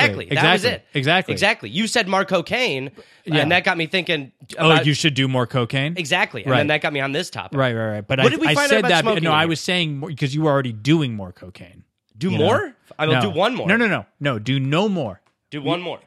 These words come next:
Speaker 2: Gareth. Okay, that's it. Now
Speaker 1: That's it.
Speaker 2: promise me.
Speaker 1: Promise, dude. That's all I need.
Speaker 2: I, I, I'm serious <coughs> right now.
Speaker 1: That's all
Speaker 2: Okay.
Speaker 1: I need, dude.
Speaker 2: Then
Speaker 1: That's
Speaker 2: put it
Speaker 1: all,
Speaker 2: away.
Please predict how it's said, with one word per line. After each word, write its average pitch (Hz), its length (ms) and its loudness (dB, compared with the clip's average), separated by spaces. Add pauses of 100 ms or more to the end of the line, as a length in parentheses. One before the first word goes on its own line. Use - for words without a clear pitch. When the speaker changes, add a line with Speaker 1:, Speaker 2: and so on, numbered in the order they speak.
Speaker 2:
Gareth. - 640 -6 (480)
Okay, 120 220 -6 (100)
that's 107 240 -10
it. - 120 -18 (1040)
Now 135 80 -8
Speaker 1:
That's 107 160 -6
it. - 40 -2
Speaker 2:
promise 156 440 -2
me. 208 300 -6
Speaker 1:
Promise, 120 360 -12
dude. 113 200 -18
That's 127 200 -12
all 127 120 -14
I 123 40 -14
need. 123 100 -14
Speaker 2:
I, 131 160 -4
I, 208 80 -6
I'm 220 120 -2
serious 165 360 -2 (220)
<coughs> - 240 -12
right 160 160 0
now. 117 280 -6
Speaker 1:
That's 156 160 -8
all 170 160 -4
Speaker 2:
Okay. 170 80 -4
Speaker 1:
I 175 60 -6
need, 247 160 -8
dude. 156 240 -12 (920)
Speaker 2:
Then 131 80 -4
Speaker 1:
That's 139 80 0
Speaker 2:
put 156 80 2
it 160 80 2
Speaker 1:
all, 170 80 0
Speaker 2:
away. 110 220 -2